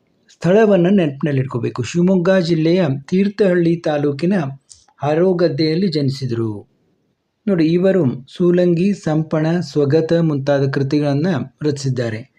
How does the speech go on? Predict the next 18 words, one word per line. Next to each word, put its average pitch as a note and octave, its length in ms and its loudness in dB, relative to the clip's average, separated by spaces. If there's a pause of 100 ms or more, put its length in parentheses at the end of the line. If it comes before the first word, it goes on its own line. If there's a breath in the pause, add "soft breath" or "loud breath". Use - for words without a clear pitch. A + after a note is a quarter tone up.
(480)
ನೋಡಿ, D#3 180 0
ಎಲ್ಲ D#3 200 4 (220)
ಸಹಕಾರದಲ್ಲಿ E3+ 840 2
ಇವೆ. C3+ 300 -4 (640)
ಶ್ರೀಯುತರಿಗೆ G3 580 2
ಡಾಕ್ಟರೇಟ್ D#3 640 0
ಪದವಿ D#3+ 340 2
ಮತ್ತು C#3+ 300 0
ಕೇಂದ್ರ E3+ 380 0
ಸಾಹಿತ್ಯ D#3 540 -2
ಅಕಾಡೆಮಿ C#3+ 380 0
ಪುರಸ್-, C#3 460 -4
ಪುರಸ್ಕಾರ D3 500 -2 (300)
ಲಭಿಸಿದೆ. D3 580 -4 (520)
ಮತ್ತು G3+ 480 -2 (100)
ಈ A3+ 260 2 (240)
ಸೌಜನ್ಯ F#3 600 2 (260)
ಪಾಠದ E3+ 380 0